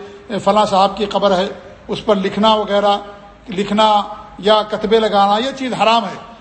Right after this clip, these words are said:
لیکن انسان پتھر وہاں پر رکھ سکتا ہے صرف اس لیے پہچان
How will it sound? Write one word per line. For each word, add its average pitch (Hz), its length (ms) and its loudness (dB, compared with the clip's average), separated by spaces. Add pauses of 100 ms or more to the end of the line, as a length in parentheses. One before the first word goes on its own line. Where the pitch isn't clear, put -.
لیکن 202 280 -6
انسان 220 380 0
پتھر 214 300 -2
وہاں 202 240 -2
پر 214 140 -4
رکھ 269 160 -2
سکتا 208 380 -2
ہے 202 140 -2 (320)
صرف 226 220 -4
اس 220 120 -6
لیے 233 200 0 (380)
پہچان 214 420 0